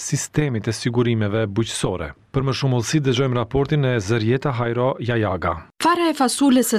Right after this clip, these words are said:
Speaker 2: tetovës, e cila për ngacilësia është e njohur dhe e kërkuar, jo vetëm në Maqedoninë e Veriut, por në të gjitha vendet e ish Jugosllavisë, është kultivuar me gjenerata, tregon për Radion Evropa e Lirë Mehmet Sinani Bujk,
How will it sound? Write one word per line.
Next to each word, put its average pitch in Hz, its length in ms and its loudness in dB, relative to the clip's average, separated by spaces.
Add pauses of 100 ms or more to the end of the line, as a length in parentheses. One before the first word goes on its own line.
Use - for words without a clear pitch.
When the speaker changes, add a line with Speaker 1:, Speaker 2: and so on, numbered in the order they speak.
Speaker 2:
tetovës, 240 540 2
e 220 100 4
cila 220 240 2
për 208 220 0
ngacilësia 208 680 2
është 202 220 0
e 202 100 6
njohur 240 480 4
dhe 190 160 0
e 226 80 -4
kërkuar, 247 540 4 (420)
jo 254 80 6
vetëm 330 320 2
në 269 80 6
Maqedoninë 220 640 4
e - 80 2
Veriut, 233 400 4
por 202 100 2
në 196 160 4
të 202 140 2
gjitha 262 260 4
vendet 202 340 4
e 196 120 4
ish 190 180 0
Jugosllavisë, 190 640 2 (400)
është 226 380 2 (180)
kultivuar 240 720 4
me 190 160 4
gjenerata, 208 720 4 (420)
tregon 247 460 2
për 196 180 2
Radion 202 320 0
Evropa 190 400 2
e 185 160 4
Lirë 269 320 4
Mehmet 208 460 4
Sinani 190 420 2
Bujk, 208 480 4